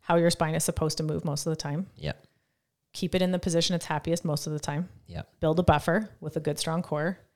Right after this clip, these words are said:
Speaker 2: Stretch the front, strengthen the back.
Speaker 1: Yep. Um, move well all the time.
Speaker 2: Yep.
Speaker 1: Every movement counts. Um, clean up your diet. That's gonna benefit everything.
Speaker 2: Yeah.
Speaker 1: <laughs> Less flour, sugar, vegetable oil, more nutritious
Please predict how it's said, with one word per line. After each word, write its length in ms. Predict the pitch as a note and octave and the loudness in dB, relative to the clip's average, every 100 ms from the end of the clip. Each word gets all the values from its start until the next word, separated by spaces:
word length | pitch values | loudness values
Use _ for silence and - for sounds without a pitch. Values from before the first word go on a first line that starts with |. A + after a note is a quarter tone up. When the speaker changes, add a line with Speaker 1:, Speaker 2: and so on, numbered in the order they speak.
| _ _ | _ _
Speaker 2:
Stretch 420 | - - F2+ - | -6 -2 0 0
the 60 | G2 | -2
front, 440 | - G2+ G2 - - _ - | -2 -2 0 -2 -6 _ -4
strengthen 460 | - F2+ F2 F#2+ | -2 0 -2 -2
the 60 | F#2 | 0
back. 360 | F2 F2 - - | 0 -2 -6 -14
Speaker 1:
Yep. 260 | - - - - _ _ _ _ - | -4 -2 -2 -8 _ _ _ _ -2
Um, 480 | E3+ E3 E3 D#3+ E3 | 0 2 2 0 0
move 180 | E3 | 2
well 140 | E3+ E3+ | 4 4
all 100 | D#3+ | 2
the 120 | E3+ | 0
time. 300 | - D#3+ G3+ - | -4 -6 -6 -4
Speaker 2:
Yep. 120 | D#3 | -2
Speaker 1:
Every 160 | E3 E3+ | 0 0
movement 320 | E3+ E3+ F3 | -2 -4 -6
counts. 420 | - F3+ - - _ _ _ _ _ _ _ | -4 -4 -6 -14 _ _ _ _ _ _ _
Um, 600 | E3+ D#3+ D#3+ D#3+ D#3+ E3 - _ _ _ _ _ | -2 0 0 0 -2 -4 -8 _ _ _ _ _
clean 240 | - D#3 | -8 -4
up 100 | D#3+ | -4
your 80 | F#3 | -4
diet. 420 | F3 D3+ D#3+ - - _ | -2 0 0 -2 -10 _
That's 180 | - D#3 | -10 -8
gonna 240 | - D#3 D#3+ | -4 -2 -4
benefit 640 | - C#3+ D#3+ - D3+ - _ _ - | -4 -4 -2 -2 -4 -8 _ _ -10
everything. 500 | D3 D#3 C#3+ D3 F#3+ - | -6 -4 0 2 0 4
Speaker 2:
Yeah. 280 | - D#2+ - - - - _ | 4 4 2 2 0 0 _
Speaker 1:
<laughs> 440 | - - - - | -16 -16 -16 -6
Less 300 | F3 E3+ - | 2 2 4
flour, 220 | F3+ E3 | 2 2
sugar, 200 | E3+ E3 E3 | 2 2 4
vegetable 320 | F#3 - F3+ | 4 4 4
oil, 200 | E3+ F3 | 4 4
more 360 | E3+ E3 E3 D#3+ | 2 2 2 0
nutritious 680 | D#3+ - D#3 E3+ D#3+ - | -2 -2 -2 0 -2 -4